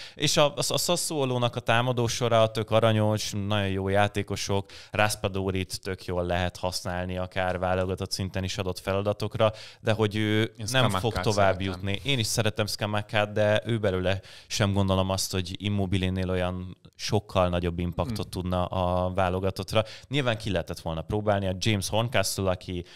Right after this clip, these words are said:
Speaker 1: a, mm, olasz futballnak a leginkább felkent ilyen klasszik újságírója az Athleticnél, és én nagyon szeretem.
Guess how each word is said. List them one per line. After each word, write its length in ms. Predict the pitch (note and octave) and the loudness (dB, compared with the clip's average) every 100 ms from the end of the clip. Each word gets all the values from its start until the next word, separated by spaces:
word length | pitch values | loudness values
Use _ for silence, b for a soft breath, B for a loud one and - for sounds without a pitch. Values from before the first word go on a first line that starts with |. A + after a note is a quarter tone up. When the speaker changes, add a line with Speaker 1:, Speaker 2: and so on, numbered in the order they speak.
| B B | B B
Speaker 1:
a, 400 | F2 F2 F2 F2 | 0 2 2 2
mm, 320 | F2 F2 E2+ F2 - | -2 -6 -8 -10 -2
olasz 380 | A2+ G#2+ F#2 - | 2 4 4 2
futballnak 600 | A2 F#2+ F#2 F2+ F2+ - | -2 0 2 2 -2 2
a 380 | F#2 F2+ F2+ F2+ | 4 4 4 2
leginkább 600 | F#2+ G2 F2 E2+ F2 F2 | -2 -2 -2 -2 -2 -2
felkent 520 | - F#2 F2 F#2 E2+ | -2 -2 -2 -4 -4
ilyen 160 | F2 E2+ | -6 -6
klasszik 420 | - E2+ - - | -4 -4 -4 -6
újságírója 760 | F2 - F2 E2 E2 E2 E2 E2 | -6 -2 -4 -4 -4 -2 -2 0
az 160 | E2+ | 0
Athleticnél, 640 | F#2+ - G2 F2 F#2 F2 E2+ | -4 -4 -8 -8 -10 -8 -8
és 180 | E2 | -8
én 100 | F2+ | -8
nagyon 240 | E2+ E2+ D#2 | -8 -6 -4
szeretem. 480 | - G2 F2+ F#2 | -2 -2 -2 -2